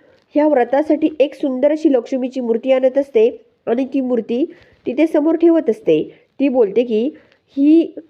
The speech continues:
जी काही मूर्ती आहे त्याशिवाय व्रत होणार नाहीये, उद्यापन होणार नाहीये, असं म्हणत ती लक्ष्मीची मूर्ती जी आहे ती टेबलवर ही सावली ठेवत असते. आणि मित्रांनो, ही नीच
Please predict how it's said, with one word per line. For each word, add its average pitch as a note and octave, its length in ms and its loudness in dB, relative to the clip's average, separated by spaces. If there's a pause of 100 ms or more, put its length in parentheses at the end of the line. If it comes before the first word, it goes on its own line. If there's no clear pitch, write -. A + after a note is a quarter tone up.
(160)
जी A#3+ 80 -2
काही D#4 180 -2
मूर्ती B3 420 -2
आहे D4+ 180 2
त्याशिवाय C4+ 600 2
व्रत C4 300 0
होणार A#3+ 360 0
नाहीये, G3 400 0 (360)
उद्यापन B3+ 440 0
होणार C4+ 280 0
नाहीये, G3+ 420 0 (360)
असं B3+ 240 0
म्हणत C#4+ 340 2
ती C#4 140 -2
लक्ष्मीची B3+ 460 -4
मूर्ती A#3 340 -4
जी C4+ 100 -6 (100)
आहे C#4+ 120 0
ती C#4+ 160 -4
टेबलवर A#3 500 2
ही C#4 160 -2
सावली B3 340 -2
ठेवत D#4 300 0
असते. F3 320 0 (440)
आणि B3+ 160 0
मित्रांनो, C4+ 480 0
ही D4+ 180 2
नीच C#4+ 380 0